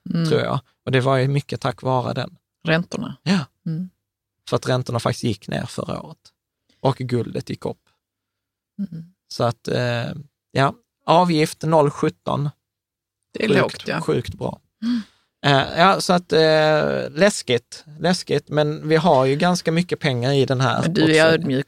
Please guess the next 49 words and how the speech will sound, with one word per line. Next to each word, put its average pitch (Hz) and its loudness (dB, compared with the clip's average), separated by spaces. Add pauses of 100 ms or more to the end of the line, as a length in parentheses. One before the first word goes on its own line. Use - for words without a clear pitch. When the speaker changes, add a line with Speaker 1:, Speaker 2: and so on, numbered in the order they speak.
Speaker 1:
du, 139 -2
Jan. 139 -2
Vem 160 2
är 151 0
du 151 -2
att - -10
komma 143 -4
och 143 -2
ifrågasätta? - -4 (600)
Speaker 2:
Ja, 180 4
men 180 4
det 160 4
är, 117 0
men 143 0
alltså, - 0
titta, 151 -2
man 143 2
kan, - -2
jag 143 2
kan 147 2
Speaker 1:
Jag 156 6
Speaker 2:
lägga 151 6
Speaker 1:
tyckte 156 6
det - 6
Speaker 2:
länk - 6
Speaker 1:
var 226 4
Speaker 2:
till 160 4
Speaker 1:
fint 233 4
sagt. - 0
Speaker 2:
Ja. 139 0 (1040)
Vi 160 2
kan 180 2
kolla, 175 6
man 156 2
kan 156 2
lägga, 170 4
jag 160 2
kan 160 2
lägga 165 4
länk 147 2
till 131 2
diskussionen 127 -2
i 120 -6
forum. 127 -2
Jag 120 -6
tror 135 0
vi 120 4
har 117 4
hundratrettio 120 -4